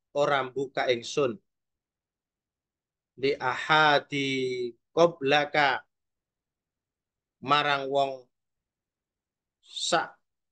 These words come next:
durunge sira. Jadi artinya khazin ini, penjaga pintu surga ini,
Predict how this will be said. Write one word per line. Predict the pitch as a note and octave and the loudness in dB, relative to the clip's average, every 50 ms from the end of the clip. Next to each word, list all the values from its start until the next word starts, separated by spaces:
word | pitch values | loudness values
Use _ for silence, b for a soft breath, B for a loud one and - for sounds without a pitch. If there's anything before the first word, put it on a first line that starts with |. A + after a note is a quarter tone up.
| _ _ _ _ _ | _ _ _ _ _
durunge | _ - D#3 D3+ C3+ C#3 C3 C3+ C3+ C3 B2+ B2 A#2+ A2+ A2 _ _ _ _ - - - _ _ _ _ _ | _ -2 -2 0 2 0 0 2 2 2 2 2 0 -2 -4 _ _ _ _ -20 -20 -20 _ _ _ _ _
sira. | _ - - - - B2 A#2 A2 F#2 - - _ _ _ _ _ _ _ _ _ _ _ _ _ _ _ _ _ _ _ _ _ _ _ _ _ _ _ _ _ _ _ _ _ _ _ _ _ _ _ _ | _ -12 -8 -4 -2 0 0 -2 -4 -6 -12 _ _ _ _ _ _ _ _ _ _ _ _ _ _ _ _ _ _ _ _ _ _ _ _ _ _ _ _ _ _ _ _ _ _ _ _ _ _ _ _
Jadi | - D3 D3 D3 A#3 | 0 0 4 6 8
artinya | B3+ A3 A3 A3+ A3 - G#3+ G3+ G3+ G#3 A#3 C4 C4+ C4+ B3+ - - _ _ _ _ _ - - | 8 8 6 4 4 0 0 2 2 4 6 6 6 4 2 0 -6 _ _ _ _ _ -14 -4
khazin | - G#3 A3 G3 D#3+ D#3 F3+ G3+ G3+ G3+ | 2 4 4 4 4 6 6 6 6 6
ini, | G#3 G3 F3+ E3+ F3 F3 F#3+ A3+ B3+ - _ _ - | 4 2 4 4 6 4 4 4 2 -2 _ _ -2
penjaga | F3 F3 E3+ E3 E3 D#3+ D#3 - - E3 E3 E3 D#3+ D#3 C#3+ C#3 - _ _ _ _ _ _ _ _ _ _ | 0 2 4 4 4 4 4 2 4 6 6 6 6 4 2 -2 -6 _ _ _ _ _ _ _ _ _ _
pintu | - E3 E3+ E3+ E3 D#3 F3 E3 | -2 0 2 2 2 0 -2 -2
surga | E3+ - - F3 E3 D3+ - - D#3 D3 - | -2 -2 0 0 0 0 0 -2 -2 -2 -2
ini, | C#3+ C3+ C3+ D3+ F#3 A3 B3+ C4 | -4 -6 -2 0 0 0 0 -2